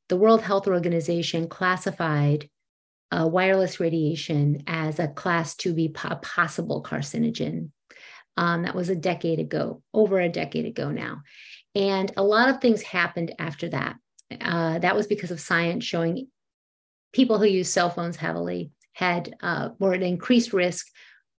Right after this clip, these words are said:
The more hours, if they were over ten years, they were increased risk of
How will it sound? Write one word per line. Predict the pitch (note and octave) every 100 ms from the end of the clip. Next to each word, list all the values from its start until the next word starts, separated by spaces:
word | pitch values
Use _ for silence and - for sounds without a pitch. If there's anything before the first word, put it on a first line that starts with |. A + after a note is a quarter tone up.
| _ -
The |
more | F3+ E3+
hours, | F3+ F#3 F#3 E3+ E3+ D3+ - _ _ -
if | D3+
they | E3+
were | E3
over | E3+ E3
ten | E3 E3 D#3+
years, | G3+ A3+ F3+ F3
they | -
were | F3
increased | E3 D#3 G3 -
risk | F3+ E3 -
of | C#4 D#3 D#3